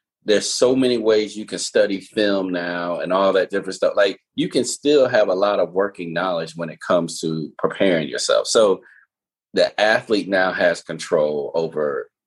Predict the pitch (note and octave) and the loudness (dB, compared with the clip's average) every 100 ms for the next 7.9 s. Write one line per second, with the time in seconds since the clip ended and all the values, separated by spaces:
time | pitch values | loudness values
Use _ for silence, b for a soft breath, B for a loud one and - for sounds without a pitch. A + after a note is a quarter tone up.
0 | _ - E2 D2+ C2 A1 A1 A#1+ - _ | _ -6 -4 -2 -4 -6 -8 -12 -20 _
1 | _ _ _ _ _ _ - G2+ - G#2+ | _ _ _ _ _ _ -20 -20 0 4
2 | G2+ F#2+ G2 - E2+ D2+ C#2 - - G2+ | 4 2 -2 -4 0 0 -2 -6 -2 0
3 | G2 F#2+ b b b - D#2+ E2 F2+ F#2 | 0 -2 b b b -8 -4 0 -2 0
4 | A2+ A2 G#2+ F2+ E2 E2 G#2+ G2+ G2+ G2 | 2 4 2 0 -2 -4 -2 2 2 4
5 | F#2 F#2 F#2 E2 E2 F#2+ G#2+ G#2+ G#2+ - | 2 2 0 -2 -2 0 0 2 2 2
6 | E2+ - E2+ F2 E2 D#2+ D#2+ _ - - | -2 0 0 2 0 0 -6 _ -8 0
7 | B2+ - G2+ - - E2+ C#2+ C#2+ D2 | 0 0 -6 -6 -2 -2 -2 -4 -10